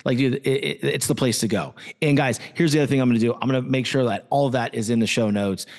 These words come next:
as well as all of his handles, um, for social media, so that you can go connect with him.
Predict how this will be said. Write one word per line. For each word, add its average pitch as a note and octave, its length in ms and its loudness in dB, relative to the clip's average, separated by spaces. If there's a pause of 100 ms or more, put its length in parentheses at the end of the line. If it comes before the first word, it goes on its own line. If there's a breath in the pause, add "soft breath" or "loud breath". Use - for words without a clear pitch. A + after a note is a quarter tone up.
as B2 160 2
well C3+ 180 2
as A2+ 100 0 (140)
all B2+ 180 0
of B2 80 2
his A#2+ 140 0
handles, G#2+ 540 0 (240 loud breath)
um, A2 180 -2
for A2 80 -2
social A#2 320 2
media, A2 340 4
so G#2 120 -2
that A2 200 0
you D#3+ 120 2
can F3 80 0
go D#3+ 120 4
connect C3 300 -2
with A2+ 80 -2
him. A2+ 220 -6